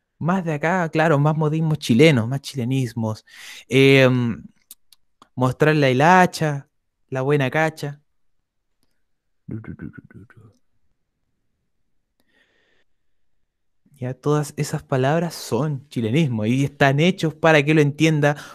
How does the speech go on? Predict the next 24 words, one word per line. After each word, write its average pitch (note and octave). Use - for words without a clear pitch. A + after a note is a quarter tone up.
un F3
chileno, F3
para D#3+
que D3+
lo D3+
entienda D3+
alguien D3+
de C#3+
clase D3
media, F3
¿cierto? D#3
Para D#3+
que D3+
se D3+
ría F#3+
alguien E3
que D#3
es E3
un E3
poco D#3
más D3+
común D3
y E3
corriente. C3+